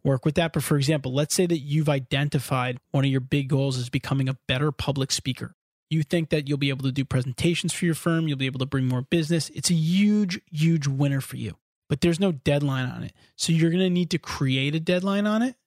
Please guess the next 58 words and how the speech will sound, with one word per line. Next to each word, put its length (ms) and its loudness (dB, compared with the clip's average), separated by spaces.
And 100 2
I'm 60 4
gonna 120 4
tell 180 0
you 120 2
how 60 2
to 60 0
do 200 0
that 300 -2
in 120 -4
a 40 -4
few 200 0
minutes 260 -4
here. 160 -10
Step 260 6
number 220 6
three, 240 6
define 460 4
your 140 4
K 280 2
P 220 2
Is, 380 2
also 320 4
known 240 4
as 240 0
key 240 2
progress 640 2
indicators. 760 -2
Here's 480 2
where 300 2
most 300 0
people 240 0
fail 400 2
when 100 0
it 80 -2
comes 200 -2
to 80 0
goal 260 0
setting. 320 -6
Even 200 2
if 140 -2
you've 140 0
gotten 260 0
this 160 2
far, 360 -4
took 120 0
a 60 0
lot 220 2
of 80 -2
time 280 0
making 220 -2
sure 160 0
that 60 -2
you're 120 -2
setting 300 0
the 60 0
right 220 0
goals. 480 -2